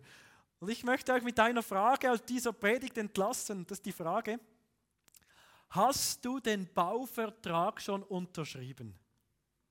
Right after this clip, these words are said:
Oder bist du vielleicht noch Bauinspektor und noch gar nicht Bauarbeiter? Ich möchte hier euch den Bauvertrag einblenden. Den habe ich nicht selbst erfunden, den habe ich auch in einer Predigt gehört.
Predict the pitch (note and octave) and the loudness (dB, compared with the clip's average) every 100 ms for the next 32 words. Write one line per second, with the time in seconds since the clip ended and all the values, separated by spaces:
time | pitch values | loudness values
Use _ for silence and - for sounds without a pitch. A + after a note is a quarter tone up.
0 | _ _ _ _ _ _ _ _ E3+ F3 | _ _ _ _ _ _ _ _ -6 -4
1 | G3+ A3+ B3+ G3+ F3+ G#3 G#3 F3 - D#3 | -4 -6 -6 0 2 2 -2 -6 -4 -2
2 | F3+ G#3 E3 - - E3+ - - G#3+ A#3+ | -2 -2 -8 -8 -8 -10 -10 -6 -6 -6
3 | - _ _ _ _ _ _ - F3+ E3+ | -10 _ _ _ _ _ _ -6 -4 -2
4 | - D#3+ D#3+ - - D#3+ E3+ D3+ C#3 - | -2 -2 -4 -6 -2 -2 -2 -6 -6 -6
5 | D3 F3 - G#3 G#3+ - _ _ _ _ | -6 -6 -8 -12 -12 -16 _ _ _ _
6 | _ _ _ _ _ _ _ _ _ _ | _ _ _ _ _ _ _ _ _ _
7 | _ _ _ _ _ _ _ _ - G#3+ | _ _ _ _ _ _ _ _ -4 -4
8 | - A3+ A3 G3+ A3+ G#3 F3+ F#3+ F3 F3 | 0 0 2 2 2 -2 0 -4 0 0
9 | G#3+ G#3 - F3 F3+ - D#3 F3 F#3 D#3 | 0 -4 -4 -2 -2 -2 -6 -6 -4 -4
10 | C#3+ C#3 C3+ A3 F#3+ E3+ D#3 - - D3+ | -4 -8 -4 0 0 -2 -10 -8 -6 -6
11 | - D#3 C#3+ C#3 F3 G#3+ E3+ E3+ F3 D#3 | -6 -10 -8 -4 -4 -2 -4 -6 -4 -6
12 | C#3+ - C#3 C3+ - C3+ A#2+ A#2 _ | -6 -8 -8 -10 -14 -10 -10 -10 _